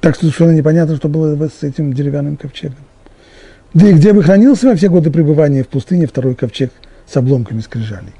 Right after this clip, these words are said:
Если действительно в нем лежали обломки скрижалей, то надо было его в какое-то приличное место по-, поместить. А может быть, он был в мешкане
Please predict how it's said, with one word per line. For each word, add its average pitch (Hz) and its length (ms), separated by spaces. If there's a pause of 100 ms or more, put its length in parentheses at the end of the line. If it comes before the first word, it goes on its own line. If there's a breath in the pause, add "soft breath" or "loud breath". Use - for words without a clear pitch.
(160 loud breath)
Если 170 360
действительно 143 420
в 123 80
нем 151 220
лежали 127 340
обломки 147 360
скрижалей, 156 520 (240 loud breath)
то - 140
надо 120 180
было 131 160
его 131 220
в - 40
какое-то 135 360
приличное 135 400
место 202 280
по-, 131 220 (260 soft breath)
поместить. - 440 (920 soft breath)
А 190 80
может 185 180
быть, 151 140
он 165 140
был 156 120
в 147 60
мешкане 202 600